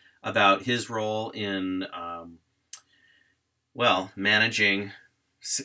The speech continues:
ultimately sixty-five million refugees and internally displaced persons around the world, and, and what his thoughts are about, um, the next step in the evolution of the United Nations and the system that governs all of us.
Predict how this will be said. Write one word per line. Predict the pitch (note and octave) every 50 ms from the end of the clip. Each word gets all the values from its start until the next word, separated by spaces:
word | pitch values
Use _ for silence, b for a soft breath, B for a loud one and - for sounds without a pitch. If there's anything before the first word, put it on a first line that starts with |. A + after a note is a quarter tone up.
| -
ultimately | - G#2+ A2 G#2+ - G#2+ G2+ F2+ F#2 G2 F#2+
sixty-five | F#2 - B2 A#2+ - - G2+ - G#2+ G2+ G2 G2+
million | A#2 A2+ A2+ A2+ G#2+ G2+ G2
refugees | G2 G2+ G#2 G2+ - G2+ - G#2 G2+ G2+ G2 F#2
and | F#2 F#2 F2+
internally | F2+ - - G#2+ G#2 G2+ G2
displaced | F#2 F#2+ F2+ - - G2 F#2+ - -
persons | - B2 A#2+ A2+ - B2+ A#2+ B2 A#2+ - - b b b b b b b b b b
around | - A2+ A#2 A#2+ A#2 A2
the | A2 G#2+
world, | G#2+ A2+ A2 G#2+ A2 A2 A2+ G#2+
and, | G2 F#2+ F#2 F#2+ G2+ F#2+
and | G2+ F#2+ F#2+ G2 G2+
what | G#2 A2+ A#2
his | - C3+ D3 C#3+ -
thoughts | - A2+ F2+ E2+ F2 - -
are | F#2 F2+ F2
about, | F2 E2+ F2+ F2 E2+ E2+ - - - - _ _ _ _ -
um, | F#2+ F#2 F2 F2+ F#2 F2
the | G2 F#2+
next | G2 G#2 G2+ F#2+ - - -
step | - - - G#2 F#2+ F#2 - _ - -
in | - G2+ F#2+ F#2 F2+ F2+ F2
the | F#2+ G2 F#2+
evolution | G2 F#2+ G2 F#2 F#2+ F#2+ F#2 - - F#2 F2 F2
of | F2 E2+ E2+ E2 -
the | G2
United | F#2+ F#2 F#2 F2+ F2+ F2 F2+
Nations | F#2 F2+ F2+ F2 - F2+ F2 E2+ E2+ E2 -
and | E2+ F2
the | F2
system | - - - G2 - - G2+ F2+ E2+ E2+
that | E2+ E2 _ b b b b b b b b b b b b b b _
governs | - G#2 G2 F#2+ G2 F#2 F2+ F2
all | - - G2+ F#2+ G2
of | G2 G2+
us. | G#2 G2 F#2+ F#2+ - - - -